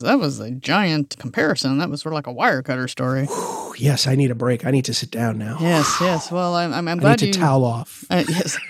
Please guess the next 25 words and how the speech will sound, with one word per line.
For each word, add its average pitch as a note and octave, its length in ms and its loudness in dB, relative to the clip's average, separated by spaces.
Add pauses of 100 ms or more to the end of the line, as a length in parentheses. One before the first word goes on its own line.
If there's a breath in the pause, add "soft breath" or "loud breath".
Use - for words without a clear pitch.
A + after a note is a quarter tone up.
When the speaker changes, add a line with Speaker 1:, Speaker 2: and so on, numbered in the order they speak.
(180)
Speaker 1:
Well, A3+ 120 4
I'm A#3 260 4
glad B3+ 200 2
you, A3+ 60 0
you, F#3 400 0
you D#3 140 0
spent G3 280 -2
our, D#3 260 0
uh, D3+ 100 0
time F3+ 260 -2
away, D3 500 0
uh, C#3+ 500 0 (120)
just - 200 -10
diving C#3+ 320 2
into C#3+ 160 0
boxes C#3 400 -2
and B2+ 100 0
boxes C3 360 -4
of, B2+ 240 -10
of C#3 120 -6
headphones D3+ 520 2
to C#3 120 0
Speaker 2:
<laughs> C#3+ 60 4
Spend-, D3+ 500 0
spending D#3 720 0